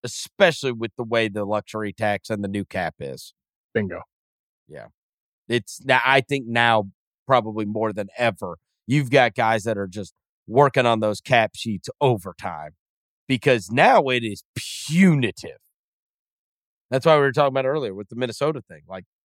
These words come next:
Speaker 1: you can't make a salary reduction move with the team you've got this year. You can't. But under any other <laughs> circumstances, you probably would.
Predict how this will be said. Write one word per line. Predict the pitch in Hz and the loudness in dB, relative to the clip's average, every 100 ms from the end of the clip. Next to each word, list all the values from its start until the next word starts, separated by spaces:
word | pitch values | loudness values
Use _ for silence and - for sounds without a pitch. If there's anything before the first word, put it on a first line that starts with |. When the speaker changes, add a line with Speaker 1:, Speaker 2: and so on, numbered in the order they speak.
| _ _ _ _ _ _ _ - | _ _ _ _ _ _ _ -2
Speaker 1:
you | 175 285 | 4 4
can't | - 285 302 - | 6 4 4 4
make | 190 233 | 4 4
a | 185 180 127 _ _ - | 4 2 0 _ _ -10
salary | - 202 220 220 208 196 | 4 6 6 6 6 4
reduction | 160 156 175 175 - 151 | 2 4 4 4 -4 -4
move | 135 143 139 107 | 0 0 0 -2
with | 120 - | -6 -8
the | 131 | -10
team | - 147 131 | -6 -6 -2
you've | 131 101 | -4 0
got | 127 113 _ | 0 0 _
this | 101 - | -16 -12
year. | 110 - _ _ - | -12 -14 _ _ -6
You | 147 | -6
can't. | - 170 156 - _ _ _ _ _ _ | -4 -2 -2 -4 _ _ _ _ _ _
But | - 190 - | 4 4 8
under | 208 185 - - | 4 4 -2 8
any | 269 285 269 | 8 10 8
other | 247 | 8
<laughs> | 202 | 6
circumstances, | - - - 160 - 147 143 156 | 2 0 0 -6 -4 -4 -4 -8
you | 151 143 | -10 -6
probably | - 196 180 156 143 139 | 4 4 4 0 -4 -6
would. | 123 135 92 | -6 -6 -6